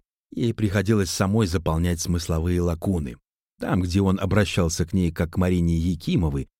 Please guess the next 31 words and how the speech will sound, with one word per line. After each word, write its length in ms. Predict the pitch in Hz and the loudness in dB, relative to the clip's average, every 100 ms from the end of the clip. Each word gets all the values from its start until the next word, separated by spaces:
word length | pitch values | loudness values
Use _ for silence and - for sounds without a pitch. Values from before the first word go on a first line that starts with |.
| _ - | _ 0
в 60 | |
уверенности, 560 | 151 143 131 113 - - | 2 4 4 2 0 -4
что 200 | - 107 | 0 2
эта 260 | 113 113 82 | 2 2 0
часть 380 | - 87 - 80 | 0 0 -2 -8
истории 400 | - 110 98 85 | -2 0 2 2
ей 300 | 80 85 82 | 2 2 0
известна. 540 | 78 82 71 - 58 - _ _ _ _ _ _ _ | 0 -2 -4 -8 -12 -14 _ _ _ _ _ _ _
Маша 300 | - 92 - | -2 -2 0
не 100 | 98 | 2
могла 320 | 98 92 101 82 | 2 2 0 2
понять, 420 | 73 67 58 - _ _ - | 0 -2 -6 -14 _ _ -6
полностью 580 | 87 123 139 131 - 120 | 0 2 2 0 0 2
ли 80 | 120 | 4
он 180 | 117 - | 2 0
отождествляет 880 | 110 107 101 104 - 104 101 95 | 0 2 2 0 2 2 2 2
её 140 | 98 98 | 2 0
с 100 | - | 2
Мариной, 500 | 90 90 90 85 82 _ - | 0 2 2 2 -2 _ -4
или 180 | 185 98 | 0 0
всё 200 | - 98 | 2 2
же 120 | 90 | 2
её 120 | 90 | 0
собственный 540 | 82 101 82 - 85 82 | 0 -2 -2 -2 -2 0
силуэт 460 | - 85 90 82 | 0 2 2 0
временами 560 | 92 87 87 98 92 90 _ _ | 0 2 2 2 2 0 _ _
проглядывает 720 | 117 104 92 92 90 85 82 | 2 2 2 2 2 2 0
сквозь 280 | - 90 85 | -2 -2 -2
чужую 380 | - 85 85 87 | -2 0 0 0
тень. 280 | - 65 - _ _ _ _ _ _ - | -2 -8 -10 _ _ _ _ _ _ -4
За 240 | 104 117 | 0 0